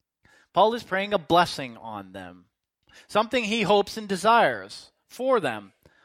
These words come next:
Well, what is it? Above. He says, look at that word above. Above. We tend to think God has a level, a capacity, right? Like, "Yeah, that's about as much as I can ask of God. And he's not really gonna do anything more." But Paul's praying, l-, listen,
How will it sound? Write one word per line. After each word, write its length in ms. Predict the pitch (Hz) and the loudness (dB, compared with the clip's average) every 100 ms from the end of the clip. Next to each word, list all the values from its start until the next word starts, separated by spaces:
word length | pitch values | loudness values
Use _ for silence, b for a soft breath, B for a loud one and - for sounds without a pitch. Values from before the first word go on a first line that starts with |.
| b _ | b _
Well, 300 | 185 226 208 | 2 2 2
what 200 | 165 202 | 0 2
is 160 | 240 160 | 2 2
it? 220 | 117 - 123 | -4 -8 -16
Above. 540 | 143 139 208 123 110 | -4 4 4 4 -2
He 160 | 123 123 | -14 -6
says, 260 | 147 139 | -4 -4
look 160 | 175 180 | -6 -4
at 80 | 170 | -2
that 140 | 139 | -2
word 160 | 143 147 | -4 -6
above. 440 | 156 202 113 - b b b b - | 0 0 0 -6 b b b b -6
Above. 360 | 165 185 151 | 4 6 6
We 100 | 202 | 2
tend 240 | 277 254 240 | 0 0 0
to 80 | 240 | -2
think 420 | - 208 220 - B B B | -2 -4 -6 -16 B B B
God 240 | 139 185 180 | 6 8 8
has 220 | 180 170 | 4 2
a 120 | 165 | 0
level, 420 | 147 160 147 131 | 2 2 2 -2
a 60 | 127 | -6
capacity, 800 | 185 139 156 139 - 117 104 98 | -2 -2 2 2 0 -8 -12 -10
right? 300 | 131 175 147 | -4 -2 -4
Like, 280 | 127 123 _ b b _ | -6 -8 _ b b _
"Yeah, 460 | 160 170 160 139 135 139 | -10 -6 -4 -6 -10 -6
that's 220 | 156 - | -4 -4
about 260 | 139 135 | -8 -8
as 120 | 127 127 | -8 -10
much 240 | 131 - | -10 -10
as 100 | 113 | -8
I 140 | 120 | -8
can 120 | 113 117 | -6 -10
ask 300 | 113 110 - | -10 -12 -16
of 140 | 107 | -14
God. 340 | 107 98 101 107 113 _ _ - | -12 -10 -12 -16 _ _ _ -20
And 80 | |
he's 160 | 117 117 | -18 -12
not 120 | 123 | -12
really 180 | 110 110 | -12 -14
gonna 180 | 107 104 | -16 -18
do 140 | 107 | -20
anything 380 | 104 104 113 110 | -18 -18 -18 -14
more." 180 | 113 113 B - | -12 -12 B -6
But 160 | 165 165 | -4 6
Paul's 260 | 254 285 | 8 8
praying, 360 | - 214 202 190 | 4 -2 -2 -4
l-, 440 | 160 185 175 170 | -6 -6 -6 -2
listen, 380 | 202 220 165 131 | -2 -2 -4 -10